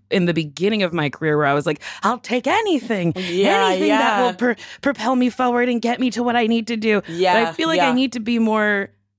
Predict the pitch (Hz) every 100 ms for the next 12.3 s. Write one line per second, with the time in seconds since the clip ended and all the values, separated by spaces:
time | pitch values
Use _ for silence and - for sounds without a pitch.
0 | - 190 185 190 185 - 523 - 220 160
1 | 175 185 320 415 427 440 453 508 494 494
2 | 539 403 - 294 - 294 247 269 220 285
3 | - 466 - 523 - - - 523 - 494
4 | - 539 554 - - 392 427 381 285 262
5 | 226 359 381 370 370 403 403 330 240 233
6 | 233 - 117 185 190 233 208 208 - 339
7 | - - 392 - - - - 320 294 -
8 | 302 302 294 247 254 247 240 202 226 -
9 | - 190 160 160 - 147 135 147 - 180
10 | 160 - - - 359 370 254 233 - 175
11 | 170 165 160 156 147 143 151 - 240 254
12 | 320 339 -